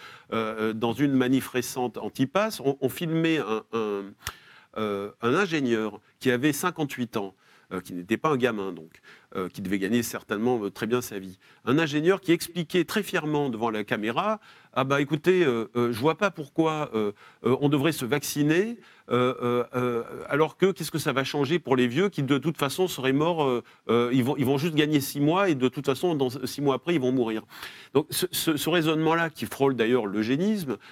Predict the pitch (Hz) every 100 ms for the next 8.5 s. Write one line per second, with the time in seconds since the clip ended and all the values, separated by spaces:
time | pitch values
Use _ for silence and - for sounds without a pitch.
0 | - - 123 156 170 180 151 165 170 185
1 | 139 - 175 170 147 113 110 107 113 110
2 | 104 - 107 104 98 104 - 107 101 92
3 | - 98 - - - - 104 101 110 104
4 | 95 98 101 175 208 202 117 101 95 -
5 | - - - 101 98 98 95 - 87 92
6 | 85 87 85 101 98 101 - 120 139 131
7 | 107 117 104 113 107 104 101 98 95 104
8 | 120 151 208 196 117